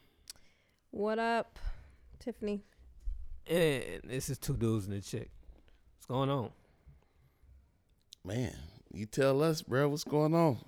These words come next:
Speaker 3: How life?
Speaker 2: What is life?
Speaker 1: <laughs> What is life?
Speaker 2: <laughs> What is, what is, what is your definition of life?
Speaker 3: Bruh,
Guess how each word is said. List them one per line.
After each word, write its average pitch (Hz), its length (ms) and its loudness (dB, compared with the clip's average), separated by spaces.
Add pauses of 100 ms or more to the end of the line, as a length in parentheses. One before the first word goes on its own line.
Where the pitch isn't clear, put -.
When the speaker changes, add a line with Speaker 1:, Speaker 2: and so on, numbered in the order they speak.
(840)
Speaker 3:
How 113 200 4
life? 127 500 4 (3750)
Speaker 2:
What 120 220 2
is 135 240 4
life? 92 400 -8 (200)
Speaker 1:
<laughs> - 260 4
What 269 300 2
is 240 300 -4
life? 175 520 -2 (500)
Speaker 2:
<laughs> - 80 -6 (880)
What 131 180 4
is, 127 160 6
what 135 260 8
is, 127 220 8
what 131 260 4
is 127 180 6
your 123 200 6
definition 107 720 -2
of 95 80 -6
life? 113 260 -6 (640)
Speaker 3:
Bruh, 87 360 -2